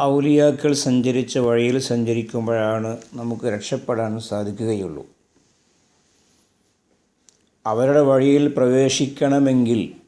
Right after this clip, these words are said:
ആദ്യമായി ചില പ്രാഥമിക കാര്യങ്ങൾ പൂർത്തീകരിക്കേണ്ടതുണ്ട്. ഏകദേശം ഒമ്പത് വസിയത്തുകൾ, ഉപദേശങ്ങൾ മഹാനായ മഖ്ദൂം റളിയല്ലാഹു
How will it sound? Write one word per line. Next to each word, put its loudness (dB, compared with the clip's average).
ആദ്യമായി 0
ചില -2
പ്രാഥമിക -2
കാര്യങ്ങൾ 0
പൂർത്തീകരിക്കേണ്ടതുണ്ട്. -2
ഏകദേശം 2
ഒമ്പത് 2
വസിയത്തുകൾ, 0
ഉപദേശങ്ങൾ 2
മഹാനായ 0
മഖ്ദൂം 0
റളിയല്ലാഹു 0